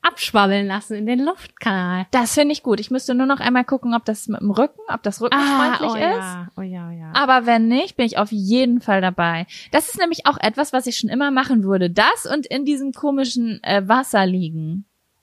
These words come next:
Speaker 2: Es
Speaker 1: In
Speaker 2: gibt doch
Speaker 1: welchem
Speaker 2: diese
Speaker 1: Wasser?
Speaker 2: Kapseln. Floating heißt es, glaube ich.
Speaker 1: Ach so, das habe ich auch noch nie gesehen, wo das das gibt.
Speaker 2: Ja,
Speaker 1: Aber
Speaker 2: das
Speaker 1: ja,
Speaker 2: gibt's
Speaker 1: ich hab
Speaker 2: eigentlich
Speaker 1: das
Speaker 2: auch in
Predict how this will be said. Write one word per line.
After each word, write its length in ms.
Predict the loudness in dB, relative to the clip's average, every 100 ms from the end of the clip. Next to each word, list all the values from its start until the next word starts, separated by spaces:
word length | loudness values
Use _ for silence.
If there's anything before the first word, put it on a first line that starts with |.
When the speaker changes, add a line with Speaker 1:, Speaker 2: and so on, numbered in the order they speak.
| _ _ _ _ _ _ _ _ _ _
Speaker 2:
Es 60 | 0
Speaker 1:
In 40 |
Speaker 2:
gibt 100 | 2
doch 20 |
Speaker 1:
welchem 140 | 2 2 0
Speaker 2:
diese 120 | 2
Speaker 1:
Wasser? 300 | 0 0 0
Speaker 2:
Kapseln. 640 | 0 0 -8 -2 0 -2
Floating 680 | 0 4 6 4 2 2 2
heißt 220 | 0 -2
es, 140 | -6 -8
glaube 400 | -6 -4 -2 0
ich. 240 | -2 -4 -6
Speaker 1:
Ach 80 | -4
so, 200 | -2 -4
das 180 | -4 -4
habe 160 | -2
ich 260 | -2 -6 -10
auch 100 | -6
noch 140 | -2
nie 160 | -2 -2
gesehen, 460 | -4 -4 -2 -2
wo 60 | -4
das 220 | -6 -8
das 260 | -10 -10 -8
gibt. 400 | -10 -10 -14 -18 _ _ _ _ _ _ _ _ _ _ _ _ _ _
Speaker 2:
Ja, 140 | 0 4
Speaker 1:
Aber 100 | 6
Speaker 2:
das 80 |
Speaker 1:
ja, 80 | 6
Speaker 2:
gibt's 40 | 4
Speaker 1:
ich 60 |
hab 60 | 2
Speaker 2:
eigentlich 120 | 0
Speaker 1:
das 140 | 2
Speaker 2:
auch 40 |
in 40 | 2